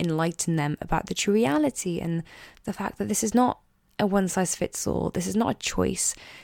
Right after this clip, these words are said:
This is not a simplistic nor straightforward circumstance to be a part of. And you are worthy of support. You are worthy of love. You are worthy of intervention. You are worthy of gaining the required treatment, no matter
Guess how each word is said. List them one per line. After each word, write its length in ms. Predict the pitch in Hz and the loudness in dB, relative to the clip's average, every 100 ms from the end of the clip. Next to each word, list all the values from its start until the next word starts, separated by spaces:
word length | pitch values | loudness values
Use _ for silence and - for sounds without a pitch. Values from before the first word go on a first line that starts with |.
| - _ | -20 _
This 220 | - 214 196 | -6 -2 0
is 80 | |
not 160 | 202 214 | 2 2
a 40 | |
simplistic 680 | 185 - 190 - 190 - - | 0 0 -2 -2 -4 -4 -6
nor 140 | 185 175 | -4 -2
straightforward 800 | - 202 208 - - 185 180 175 | -2 -2 -6 -6 0 2 2 0
circumstance 760 | - 202 214 180 - 170 170 - | 2 0 0 -2 0 -2 -2 -6
to 140 | 170 | -8
be 180 | 165 170 | -4 -4
a 40 | |
part 320 | 165 202 202 - | -2 -4 -4 -2
of. 340 | - 67 - - | -4 -4 -8 -6
And 400 | 180 170 175 170 - - - _ _ | -2 0 -2 -4 -10 -20 -20 _ _
you 220 | 180 180 | 0 4
are 60 | 175 | 4
worthy 540 | 165 170 170 196 226 | 4 4 4 2 2
of 120 | - | 0
support. 400 | - 165 - 202 | -4 -2 0 0
You 140 | 196 175 | 0 0
are 40 | |
worthy 440 | 156 170 175 180 180 | 2 2 2 4 2
of 140 | 165 | 0
love. 300 | 170 170 - | -4 -6 0
You 100 | 180 | 0
are 40 | |
worthy 480 | 160 156 170 175 196 | 2 2 2 4 2
of 140 | - - | 2 0
intervention. 680 | 175 165 165 175 175 214 | -2 -2 -2 -2 0 0
You 120 | 196 175 | 2 0
are 40 | |
worthy 460 | 160 165 180 202 - | 0 0 2 0 0
of 240 | 175 160 | -2 -2
gaining 440 | - 170 190 208 | 0 2 2 2
the 100 | 175 | 0
required 560 | 165 165 - 175 175 180 | -2 -4 0 0 2 0
treatment, 640 | - - 185 - 233 - - - - - - | -2 -2 -2 2 2 0 -8 -18 -20 -20 -8
no 80 | 180 | -4
matter 240 | 170 - | -4 -6